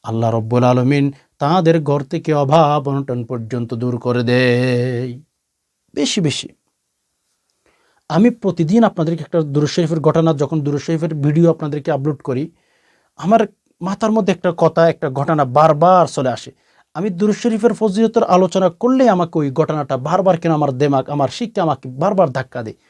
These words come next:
ওটা যেন আপনাদেরকে বারবার শোনাই। আমার বলতেই শোনা ভালো লাগে, আপনাদের শুনতে কেমন লাগে আমি জানি না।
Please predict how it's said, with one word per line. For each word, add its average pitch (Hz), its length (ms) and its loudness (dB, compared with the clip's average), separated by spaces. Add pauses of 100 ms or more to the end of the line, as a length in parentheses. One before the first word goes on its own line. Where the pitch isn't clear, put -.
(260)
ওটা 208 140 2
যেন 190 160 2
আপনাদেরকে 156 400 -2
বারবার 131 320 -2
শোনাই। 117 300 -10 (400)
আমার 196 200 4
বলতেই 220 440 4
শোনা 165 260 0 (280)
ভালো 156 180 4
লাগে, 120 260 -2 (360)
আপনাদের 170 340 -4
শুনতে 247 380 -2
কেমন 165 240 2
লাগে 143 160 2
আমি 135 160 0
জানি 123 220 -4
না। 95 140 -12